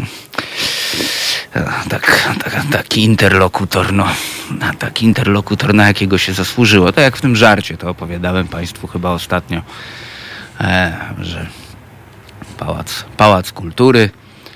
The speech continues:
siedzi dwóch panów na ławce, no i leci paralotniarz. No i wpadł w ten pałac kultury. Jeden z tych facetów na ławce mówi do drugiego: „No i widzisz,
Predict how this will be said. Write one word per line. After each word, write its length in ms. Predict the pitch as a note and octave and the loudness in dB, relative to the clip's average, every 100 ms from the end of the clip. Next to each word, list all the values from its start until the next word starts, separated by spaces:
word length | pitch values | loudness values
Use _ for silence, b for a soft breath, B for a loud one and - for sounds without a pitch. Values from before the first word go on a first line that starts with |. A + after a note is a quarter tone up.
| B B B - | B B B -18
siedzi 360 | - G2 F2 F2 | -6 -4 -2 -4
dwóch 240 | - - | -8 -4
panów 380 | - F#2 F#2 - | 0 2 0 -2
na 100 | E2+ | -2
ławce, 500 | F2 F#2+ - - F#2 | 2 0 0 -2 -2
no 180 | F2+ F2 | 0 -4
i 200 | E2 E2 b b b b - - | -6 -10 b b b b -20 -10
leci 300 | - F2+ - | -6 -6 -6
paralotniarz. 800 | - F2 F#2 F2+ E2+ - - - | -6 -2 0 0 -4 -8 -10 -6
No 100 | - | -2
i 60 | A2+ | -4
wpadł 300 | - C#3 - | 0 0 0
w 60 | - | 0
ten 180 | C3 | 0
pałac 340 | A2 F#2 F2 - | 2 2 0 -2
kultury. 460 | F#2+ F2 F2+ E2+ - - - | -4 -4 -4 -6 -10 -18 -12
Jeden 300 | - G#2+ A2 | -6 -2 -2
z 60 | G#2 | -4
tych 140 | G2+ | -4
facetów 400 | - G#2 G#2+ G2 | -2 0 0 0
na 140 | G#2 F#2+ | 2 4
ławce 340 | F#2+ F#2+ - | 2 0 -4
mówi 220 | F#2+ F#2 | -4 -4
do 140 | F2 F2 | -4 -2
drugiego: 500 | F2+ F2+ F2 F2 E2+ B B B B B B B _ - | 0 0 -2 -4 -6 B B B B B B B _ -4
„No 100 | G#2 | -2
i 60 | A2 | -2
widzisz, 480 | A2+ A#2 G#2+ - | -2 -2 -2 -6